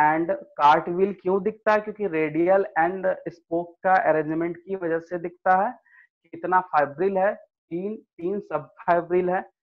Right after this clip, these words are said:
ये सब ज्यादा question पूछता है, जो अभी हम तुमको बताएं, ठीक है। बाकी बात theoretical तो इतना लिखा दिए कि इतना ज्यादा three marks का मैक्सिमम पूछता है, ठीक है। हाँ, function पूछेगा तो दो तीन function याद रखना। पहला, for spindle formation during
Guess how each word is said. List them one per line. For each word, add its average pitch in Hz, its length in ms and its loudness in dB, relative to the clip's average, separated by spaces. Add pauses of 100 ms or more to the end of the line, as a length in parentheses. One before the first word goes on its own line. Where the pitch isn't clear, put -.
(180)
ये 202 200 -4
सब 240 260 -6
ज्यादा 147 240 2
question 151 340 -10
पूछता 156 340 -8
है, 233 60 -4
जो 160 200 -4
अभी 139 140 -10
हम 135 100 -10
तुमको 123 240 -10
बताएं, 117 360 -20 (140)
ठीक 220 140 -10
है। 311 240 -12
बाकी 135 300 -6
बात 180 300 -2
theoretical 165 500 -4
तो 170 200 -4
इतना 165 300 -2
लिखा 160 400 -2
दिए 151 200 -4
कि 151 160 -14
इतना 151 300 -8
ज्यादा 147 220 -2
three - 440 -8
marks 151 320 0
का 156 60 -4
मैक्सिमम 143 400 -8
पूछता 123 420 -10
है, 117 60 -8 (340)
ठीक 180 140 -6
है। - 120 -10 (220)
हाँ, 143 120 0
function 208 720 0
पूछेगा 226 420 2
तो 214 120 0
दो 143 200 -2
तीन 160 220 -2
function 165 440 -6
याद 170 240 0
रखना। 180 240 -4
पहला, - 720 0 (640)
for 131 160 6
spindle 147 440 -2 (120)
formation 202 540 2
during 202 360 0